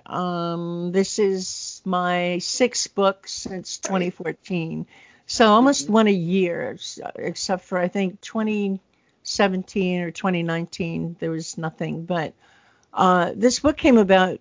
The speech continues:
Speaker 1: because, uh, the publisher of, uh, New York Quarterly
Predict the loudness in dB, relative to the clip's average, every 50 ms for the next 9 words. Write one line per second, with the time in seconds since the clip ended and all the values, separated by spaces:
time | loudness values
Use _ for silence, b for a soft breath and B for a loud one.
0 | -2 0 2 2 2 0 -2 2 2 4 4 2 0 -4 -6 -6 -6 -4 -2 -2
1 | 0 0 0 0 0 -2 -2 b b b b b b b b _ -2 0 2 4
2 | 4 4 2 2 0 -2 -2 -2 0 2 2 4 2 0 0 -2 -4 -2 -2 -2
3 | -2 -2 -4 -6 -6 -4 -2 -2 0 -2 -2 -4 -6 -6 -8 -8 -6 -6 -6 -4
4 | -4 -2 0 2 2 4 4 2 0 -2 -6 -6 -4 -2 0 0 0 0 2 2
5 | 2 2 4 4 2 2